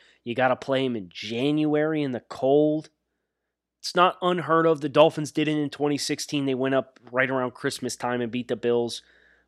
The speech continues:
Uh, so, so it's not impossible. But if I gave the Dolphins the benefit of the doubt in week two in a home game against Buffalo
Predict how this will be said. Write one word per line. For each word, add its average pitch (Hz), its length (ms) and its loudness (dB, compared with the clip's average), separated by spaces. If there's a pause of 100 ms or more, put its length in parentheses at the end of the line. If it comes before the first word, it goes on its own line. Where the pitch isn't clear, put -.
(120)
Uh, 117 320 -10 (1120)
so, 139 360 4
so 151 200 2
it's 147 140 -2
not 185 160 4
impossible. - 720 -4 (560)
But 139 100 0
if 139 120 0
I 143 80 6
gave 185 280 4
the 202 60 -10
Dolphins 170 460 2
the 139 80 -6
benefit 143 340 2
of 131 60 -2
the 123 80 -4
doubt 120 240 -2
in 117 100 -12
week 131 240 -6
two 131 160 -4
in 113 60 -4
a 101 40 -8
home 123 260 -2
game 110 320 -6 (340)
against 120 340 -4
Buffalo 113 480 -2